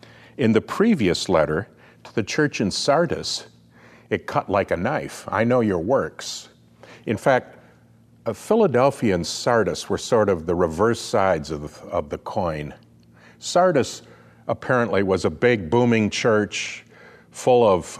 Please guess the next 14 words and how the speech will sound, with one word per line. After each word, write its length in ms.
apparent 560
life, 600
had 200
a 60
big 260
reputation. 1000
Uh, 420
and 160
Jesus 380
says, 260
"I 120
know 180
your 180
works. 560